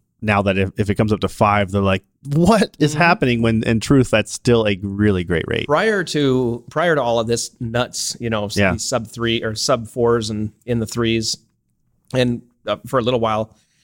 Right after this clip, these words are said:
Speaker 2: there was a moment in time in the twos, right?
Speaker 1: Yes.
Speaker 2: Um,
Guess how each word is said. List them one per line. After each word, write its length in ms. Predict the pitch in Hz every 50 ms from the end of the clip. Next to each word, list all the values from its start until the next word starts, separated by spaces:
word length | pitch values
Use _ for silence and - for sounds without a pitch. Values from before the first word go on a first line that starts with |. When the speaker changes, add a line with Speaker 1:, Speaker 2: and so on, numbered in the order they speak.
| _ _ _
Speaker 2:
there 100 | 131 123
was 120 | 120 110
a 40 | 117
moment 220 | 117 113 110 110
in 60 | 110
time 240 | 104 - 113 107 110
in 100 | 107 104
the 80 | 101 92
twos, 480 | - - 190 180 151 107 95 98 -
right? 260 | 95 98 104 120 - - -
Speaker 1:
Yes. 320 | - 101 110 117 101 -
Speaker 2:
Um, 520 | 117 113 110 113 110 107 104 98 98 104